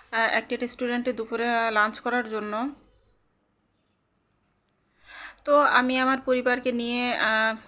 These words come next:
আমার পরিবারের সবাই মিলে আমরা এখন চলে যাইতেছি, একটা রেস্টুরেন্টে লাঞ্চ করব। তো এই তো আমরা রেস্টুরেন্টে চলে এসেছি, আর এটা মিরপুরে একটা রেস্টুরেন্ট। তো এখানে আমরা সবাই মিলে আর কি লাঞ্চ করব।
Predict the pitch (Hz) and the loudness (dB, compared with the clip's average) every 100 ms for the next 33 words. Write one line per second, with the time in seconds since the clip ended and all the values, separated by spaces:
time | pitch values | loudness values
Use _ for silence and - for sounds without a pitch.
0 | - - 208 226 233 240 233 233 - 226 | -12 -4 -2 -2 -2 -2 -2 -2 -2 -2
1 | 220 233 240 214 214 240 240 233 233 208 | -2 -2 -2 -2 -4 -4 -6 -6 -4 -6
2 | 214 - 240 247 214 202 220 214 208 - | -8 -10 -6 -4 -2 -4 -4 -8 -8 -10
3 | 220 233 233 226 202 208 - 220 196 196 | -8 -6 -4 -2 0 -2 -4 -8 -6 -4
4 | 254 311 - - - - - - _ _ | -6 -6 -14 -18 -16 -18 -20 -20 _ _
5 | _ 277 277 240 247 269 262 262 254 240 | _ 2 2 4 2 2 2 2 0 -2
6 | 254 247 254 269 269 262 233 226 - 277 | -2 -2 -2 0 0 0 -2 -6 -4 -2
7 | 262 233 226 233 240 240 240 233 247 247 | 2 2 0 2 4 4 4 2 -2 -2
8 | 262 262 226 - 220 214 - 208 220 262 | -2 0 0 -2 -6 -6 -8 -6 -4 -4
9 | 262 226 226 233 240 226 233 233 226 226 | -2 -2 -2 -4 -2 -2 -4 -4 -4 -4
10 | 240 240 202 220 202 208 - 226 202 190 | -4 -4 -6 -4 -2 -4 -6 -8 -6 -4
11 | 262 | -6